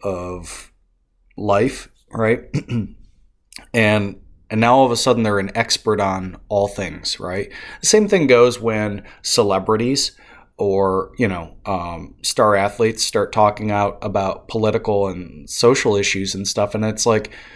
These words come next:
you throw a ball very accurately and very fast, or you're able to get the ball in the net, um, from half court. What is, what are your thoughts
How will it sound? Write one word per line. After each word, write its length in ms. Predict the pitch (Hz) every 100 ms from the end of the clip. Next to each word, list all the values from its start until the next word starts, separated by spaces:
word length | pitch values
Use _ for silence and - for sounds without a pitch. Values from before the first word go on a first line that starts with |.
| - - _ _ _ _ _ _ _
you 280 | 113 131 190
throw 480 | - - 110 135 143
a 120 | -
ball 300 | 101 117 131
very 340 | 107 113 110 -
accurately 680 | 95 98 - 151 - 170 151
and 140 | 107
very 220 | 107 104
fast, 680 | - - 95 113 160 - - _ - - - -
or 520 | 123 120 117 113 - _
you're 580 | 104 110 110 120 131 131
able 280 | 139 131 127
to 140 | -
get 260 | 101 131 -
the 60 | 107
ball 380 | 113 117 139
in 120 | 117 98
the 80 |
net, 500 | 98 113 151 113 - - - - -
um, 580 | 113 107 101 95 95 - -
from 260 | - 113
half 400 | 104 - 117 - -
court. 560 | - 165 95 - - - - _ _ _ _ _ _ _ _ _ _ _ _ _
What 380 | 127 113 185 254
is, 320 | 247 - - _
what 560 | - - - 131 175 262
are 40 |
your 200 | 254 165
thoughts 480 | - 131 131 127